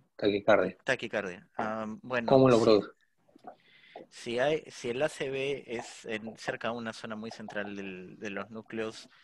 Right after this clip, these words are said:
Speaker 2: de la base del cráneo, podría aumentar la frecuencia cardíaca, eh, de la base del cráneo, no, perdón, del cercano al bulbo, podría aumentar la frecuencia cardíaca.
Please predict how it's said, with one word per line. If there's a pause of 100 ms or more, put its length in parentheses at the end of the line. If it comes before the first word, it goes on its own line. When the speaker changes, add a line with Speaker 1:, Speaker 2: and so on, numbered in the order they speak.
(380)
Speaker 2:
de
la
base
del
cráneo,
podría
aumentar
la
frecuencia
cardíaca,
eh, (360)
de
la
base
del
cráneo,
no,
perdón,
del (220)
cercano
al
bulbo, (420)
podría
aumentar
la
frecuencia
cardíaca.